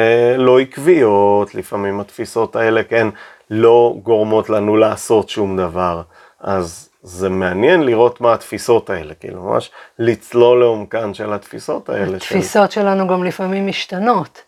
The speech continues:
Speaker 1: נכון.
Speaker 2: אבל אני חושבת שאם אנחנו קשובים פנימה ורוצים לפעול מתוך טוב, גם אם התפיסה היא ה-, היא, האקט החיצוני משתנה, הוא מתבסס על אותה מהות.
Speaker 1: נכון, הן גם משתנות והן גם מושפעות מאוד מהפסיכולוגיה המורכבת שלנו.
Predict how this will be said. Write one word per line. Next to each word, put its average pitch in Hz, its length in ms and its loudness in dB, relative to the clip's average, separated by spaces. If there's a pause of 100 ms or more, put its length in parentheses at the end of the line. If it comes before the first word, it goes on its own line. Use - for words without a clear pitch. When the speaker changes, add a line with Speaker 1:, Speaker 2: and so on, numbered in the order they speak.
(140)
Speaker 1:
נכון. 87 300 -10 (140)
Speaker 2:
אבל 180 100 -8
אני 175 120 -4
חושבת - 240 -2
שאם 202 160 0
אנחנו 202 260 -2
קשובים 202 480 -2
פנימה 202 680 -2
ורוצים 175 600 -4
לפעול 208 360 -4
מתוך 208 440 -6
טוב, 311 440 2 (160)
גם 214 120 -2
אם 214 160 -6
התפיסה 214 580 0
היא 180 320 -4
ה-, 170 560 -4
היא, 175 600 -10 (360)
האקט 214 440 0
החיצוני 214 640 -2
משתנה, 208 580 0 (380)
הוא 190 120 -8
מתבסס 185 600 -4
על 190 120 0
אותה 196 220 -4
מהות. 185 440 -6 (260)
Speaker 1:
נכון, 104 320 -2
הן 95 80 -2
גם 117 200 2
משתנות 135 420 -2
והן 104 200 -2
גם 113 220 2
מושפעות 110 560 -2
מאוד 104 340 0
מהפסיכולוגיה 101 1400 -2
המורכבת 92 640 -4
שלנו. 82 380 -12